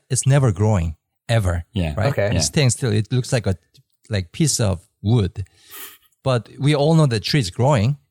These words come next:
Speaker 2: Yeah.
Speaker 1: constantly every second.
Speaker 2: Yeah.
Speaker 1: And every drop of water you give to the tree goes to the root and helps the tree to grow.
Speaker 3: Mm-hmm.
Speaker 1: We just can't see it.
Speaker 3: That's beautiful.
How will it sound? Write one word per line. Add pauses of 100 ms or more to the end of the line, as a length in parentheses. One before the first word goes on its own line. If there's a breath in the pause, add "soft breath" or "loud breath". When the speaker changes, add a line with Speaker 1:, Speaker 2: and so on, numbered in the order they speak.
Speaker 2:
Yeah.
Speaker 1:
constantly
every
second. (200)
Speaker 2:
Yeah.
Speaker 1:
And
every
drop
of
water
you
give
to
the
tree (320 soft breath)
goes
to
the
root (240)
and
helps
the
tree
to
grow. (380 soft breath)
Speaker 3:
Mm-hmm.
Speaker 1:
We
just (220)
can't
see
it. (400)
Speaker 3:
That's
beautiful.